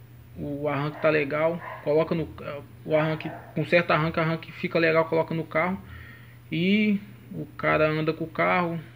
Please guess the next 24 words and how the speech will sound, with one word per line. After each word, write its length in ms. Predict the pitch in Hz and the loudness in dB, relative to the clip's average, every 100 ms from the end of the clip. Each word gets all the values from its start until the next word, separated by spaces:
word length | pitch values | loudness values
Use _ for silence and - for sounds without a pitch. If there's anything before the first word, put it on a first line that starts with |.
| - | -8
até 260 | 165 - 151 | -8 -2 2
dar 120 | 156 | 2
partida, 580 | - 160 - - 185 180 | 2 0 0 -4 -4 -2
mas 380 | 165 165 160 - | -2 -4 -6 -10
começa 400 | - 160 160 160 | -4 -4 -4 -4
a 20 | |
morrer 200 | 156 156 | -2 -2
de 100 | 151 | -2
novo 340 | 160 185 175 | -2 -2 0
e 140 | 190 196 - - - - - - - - - - - - - | -2 -2 -8 -18 -18 -18 -18 -20 -20 -20 -20 -20 -20 -20 -2
aquele 420 | 156 - 165 165 | -2 2 0 2
transtorno 500 | 160 175 - 175 170 | 0 -2 0 0 0
todo. 340 | - 151 143 123 - - - - | -2 -4 -4 -8 -14 -20 -20 -10
E 140 | 160 151 | 0 2
aí 140 | 160 | 2
tem 140 | 170 | 0
que 60 | 160 | -2
voltar 240 | 147 151 147 | -2 -2 -4
com 80 | |
o 40 | 156 | -2
carro 180 | 156 151 | -2 -2
pra 120 | 156 | -4
oficina 600 | - 160 - 165 185 185 - - - - - - - - - | -6 -10 -6 -4 -4 -6 -12 -20 -20 -20 -20 -20 -20 -20 -10
e 340 | 156 156 175 | -4 -2 -2